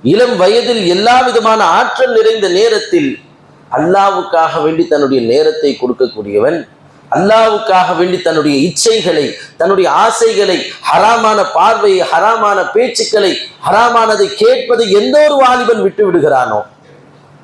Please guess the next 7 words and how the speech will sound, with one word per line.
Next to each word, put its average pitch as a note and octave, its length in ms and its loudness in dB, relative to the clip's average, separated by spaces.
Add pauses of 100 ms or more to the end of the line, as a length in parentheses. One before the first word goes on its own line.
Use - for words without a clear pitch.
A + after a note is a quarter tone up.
(120)
அவனை C#3 300 0
பார்த்து D3 480 -2
அல்லாஹ் C3+ 340 -2
எவ்வளவு D#3+ 380 0
சந்தோஷப்படுகிறான். B2 840 -2 (1500)
"ஐயுஹ G3+ 440 0 (140)
ஷாபு G#3 460 2